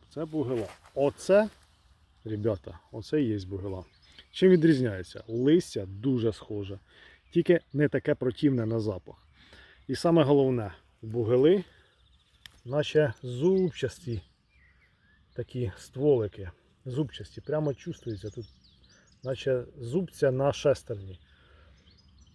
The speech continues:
Зверніть увагу. У болеголова і у віха вони гладенькі, стволи гладесенькі і мають такі п'ятенця, наче родимі п'ятнишка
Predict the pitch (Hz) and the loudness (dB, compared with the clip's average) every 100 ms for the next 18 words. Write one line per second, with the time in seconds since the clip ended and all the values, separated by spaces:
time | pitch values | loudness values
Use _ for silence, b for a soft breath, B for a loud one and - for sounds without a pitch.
0 | - - _ _ - 107 131 131 110 - | -20 -20 _ _ -20 -6 -4 -2 -4 -10
1 | 104 95 87 98 b b b b _ _ | -12 -12 -12 -16 b b b b _ _
2 | _ - _ _ _ _ _ _ _ 131 | _ -20 _ _ _ _ _ _ _ 2
3 | 147 151 139 151 156 196 170 110 95 _ | 6 6 6 4 4 6 6 2 -2 _
4 | _ _ _ _ 156 147 127 127 180 - | _ _ _ _ -2 0 0 -2 -2 -2
5 | 104 - b b b _ 110 131 151 117 | -4 -6 b b b _ -6 2 4 4
6 | 123 120 120 104 - - 107 107 139 110 | 4 2 0 -4 -10 -16 -8 2 2 2
7 | 104 104 127 160 139 110 - 101 - 113 | 0 0 2 2 0 -8 -8 -14 -12 -6
8 | 123 139 135 131 - 113 131 - 151 143 | -2 0 0 -4 -8 -4 -4 2 2 2
9 | 123 - 95 - - 127 127 127 113 b | -2 -8 -14 -14 -10 -6 -4 -4 -6 b
10 | b b _ 123 135 139 127 - 139 123 | b b _ -2 2 2 0 2 0 0
11 | 110 - 101 | -6 -10 -14